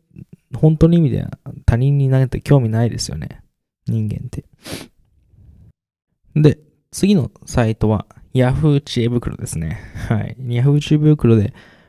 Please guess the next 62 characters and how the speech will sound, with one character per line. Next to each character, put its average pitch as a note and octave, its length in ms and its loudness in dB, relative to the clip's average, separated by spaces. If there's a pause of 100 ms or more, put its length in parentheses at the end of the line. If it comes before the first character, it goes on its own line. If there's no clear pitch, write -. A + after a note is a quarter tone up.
(140)
本 C#3 200 6
当 - 180 4
に B2 100 4
た A2 140 2
く - 60 -14
さ A2+ 120 0
ん A2 60 0
出 G#2 60 2
て G#2 100 0
き - 80 -10
ま G#2+ 80 -6
し - 60 -8
た。 A#2 100 -8
キ G#2+ 100 -4
ャ G2+ 40 -2
ラ G#2+ 80 -4
設 G2+ 180 -6
定 F#2+ 180 -6
の F2+ 100 -6
こ - 100 -4
と。 F#2 160 -8 (640)
キ - 60 2
ャ B2 40 4
ラ A#2 60 2
設 C3+ 220 0
定？ - 400 -6
キ - 100 -6
ャ A2 40 -4
ラ A2 120 -4
を G#2+ 60 -10
作 - 180 -16
る G#2 60 -10
っ - 20 -16
て - 80 -14
こ - 80 -12
と - 100 -10
に G2+ 60 -10
調 G#2+ 180 -8
べ G#2 100 -6
る G#2 100 -10
と - 100 -12
Yahoo A2+ 340 -2
知 - 180 -4
恵 A2+ 40 0
袋 A2+ 240 -2
が A2 80 -8
た G#2+ 140 -10
く - 40 -16
さ A2 100 -8
ん A2 100 -8
出 A2 80 -6
て - 60 -14
き - 20 -16
た - 80 -8
ん - 60 -12
で、 - 140 -12 (640)
そ - 140 0
の D#3 60 4
中 C#3+ 160 2
の G#2+ 160 -4 (120)
一 - 220 -2
つ、 - 260 -10